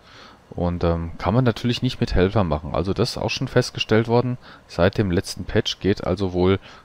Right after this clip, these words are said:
das Güllestreuen, glaub ich, und das Miststreuen beides nicht mehr mit Helfer, wenn ich's richtig verstanden hab oder in Erinnerung hab.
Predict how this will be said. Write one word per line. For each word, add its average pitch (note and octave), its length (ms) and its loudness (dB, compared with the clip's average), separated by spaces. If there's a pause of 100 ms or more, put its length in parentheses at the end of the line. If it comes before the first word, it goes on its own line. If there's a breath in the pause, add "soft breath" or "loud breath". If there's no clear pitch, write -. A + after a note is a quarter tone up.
das - 300 -2
Güllestreuen, A#2 640 -2
glaub G#2+ 260 2
ich, - 180 -2
und B2 160 -2
das A#2 220 0
Miststreuen G2 500 -2
beides A2+ 420 0
nicht - 160 -6
mehr G#2 100 0
mit F2+ 180 -4
Helfer, F#2 320 2
wenn F2 140 0
ich's - 160 -4
richtig G2 260 -4
verstanden F2+ 560 -2
hab G2+ 160 -2
oder F#2 140 2
in E2+ 80 -2
Erinnerung F2+ 400 -2
hab. A2+ 120 2